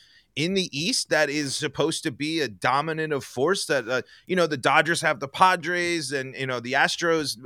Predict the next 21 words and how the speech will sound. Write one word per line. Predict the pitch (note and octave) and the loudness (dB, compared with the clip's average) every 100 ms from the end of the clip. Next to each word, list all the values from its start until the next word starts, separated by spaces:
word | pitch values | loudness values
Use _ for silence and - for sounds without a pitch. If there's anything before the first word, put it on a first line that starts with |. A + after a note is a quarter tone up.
| G#2+ | -12
they | B2+ D#3 | -4 -2
might | F#3+ F#3+ | 0 -2
be, | E3 D3+ | -2 -4
uh, | C#3 B2 | -4 -4
you | B2+ B2+ | -6 -4
know, | B2 | -4
seeing | - C#3+ | -2 -2
a | C3 | 0
little | C3 | 0
bit | B2 A#2+ | 0 -2
of | |
trouble | - C3 B2+ A#2+ | 4 4 4 2
with, | B2 A2+ A2 | 0 0 2
uh, | A#2 A#2 G#2 | 4 4 4
with | B2 - | 0 -2
the | A#2 | -2
Mariners | A#2+ F3 A#3+ F#3 D3 C3 | 2 2 2 2 0 -2
and | C3+ B2+ | -6 -4
stuff | C#3 B2+ - | 0 0 -2
next | C3 A#2+ - | -6 -6 -6
year. | C3 C3 | 0 0